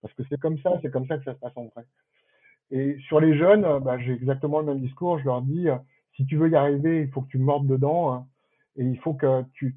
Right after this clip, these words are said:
comprennes, hein, que il faut que tu rentres par la petite porte et que tout ce que, que t'apprendras en bas, euh, ça te servira à un moment ou à un autre. En tous les cas, ça te servira pour comprendre les autres. Et en même temps, euh,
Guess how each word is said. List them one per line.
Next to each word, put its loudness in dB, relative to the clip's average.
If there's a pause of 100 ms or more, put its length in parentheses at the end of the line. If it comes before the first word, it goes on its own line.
comprennes, 2
hein, -2
que -2
il -16
faut -6
que -8
tu -2
rentres 0
par 2
la 0
petite -8
porte 0 (1000)
et -8
que 0
tout -2
ce -12
que, 2
que -4
t'apprendras 0
en 2
bas, 4 (500)
euh, 2 (360)
ça -2
te -14
servira -4
à -2
un -4
moment -4
ou -4
à -4
un -4
autre. -4
En -10
tous -6
les -2
cas, 0
ça -2
te -10
servira -2
pour -14
comprendre -6
les -2
autres. -6 (720)
Et 4
en 6
même -2
temps, 4
euh, -4